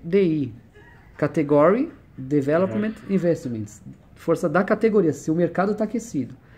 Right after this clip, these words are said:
Speaker 1: Força da marca chama B D I. Branding, B de branding, que é a marca em inglês. Branding Development Investments, né? Desenvolvimento de mercado.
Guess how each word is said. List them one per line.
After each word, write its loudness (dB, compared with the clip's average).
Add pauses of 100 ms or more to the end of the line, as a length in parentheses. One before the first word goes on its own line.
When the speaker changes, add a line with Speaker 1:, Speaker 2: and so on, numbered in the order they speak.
(120)
Speaker 1:
Força 2
da 4
marca 2
chama 0
B 0
D 0
I. 0 (380)
Branding, 4 (100)
B -2
de -2
branding, 2
que -6
é 0
a 2
marca -2
em -4
inglês. -4
Branding -4 (100)
Development -2 (200)
Investments, -6
né? -14 (460)
Desenvolvimento 0 (320)
de -6
mercado. -2